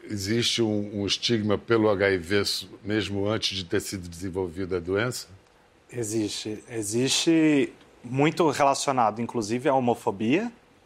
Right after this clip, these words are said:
Speaker 2: né? Eu lembro que quando eu saí do, do armário pra, pra minha família, a primeira preocupação era eu não ficar doente, né? Não era uma preocupação de eu encontrar alguém que me amasse, que eu pudesse ter, né, não, não sofrer uma violência na rua. E,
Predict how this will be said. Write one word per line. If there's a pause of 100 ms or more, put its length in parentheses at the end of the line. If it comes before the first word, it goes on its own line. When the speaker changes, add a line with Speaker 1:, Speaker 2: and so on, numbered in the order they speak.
(340)
Speaker 2:
né?
Eu
lembro
que
quando
eu
saí
do,
do
armário
pra,
pra
minha
família,
a
primeira
preocupação (380)
era
eu
não
ficar
doente, (360)
né?
Não
era
uma
preocupação
de
eu
encontrar
alguém
que
me
amasse,
que
eu
pudesse
ter, (380)
né,
não,
não
sofrer
uma
violência
na
rua. (480)
E,